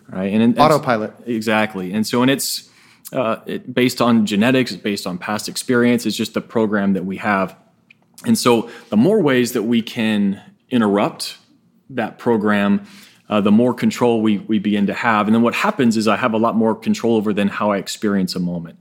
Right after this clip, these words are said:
Speaker 2: Hmm.
Speaker 1: And that's really important because most people are really at the mercy of their external world. Their circumstances are dictating their internal state,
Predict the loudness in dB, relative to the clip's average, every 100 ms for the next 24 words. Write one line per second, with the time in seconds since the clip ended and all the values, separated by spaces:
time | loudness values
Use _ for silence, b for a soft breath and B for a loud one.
0 | -6 -4 -4 -10 -18 -6 -2 4 6 6
1 | 4 4 2 0 -2 0 0 0 -2 2
2 | 4 4 2 -6 -2 -2 0 -2 2 2
3 | 2 0 -2 0 0 0 -2 0 0 0
4 | -2 -4 -2 0 -2 -2 -2 -4 0 -2
5 | 2 0 2 0 0 0 0 0 -4 -2
6 | 0 2 0 0 0 0 0 -2 -2 -2
7 | -2 -2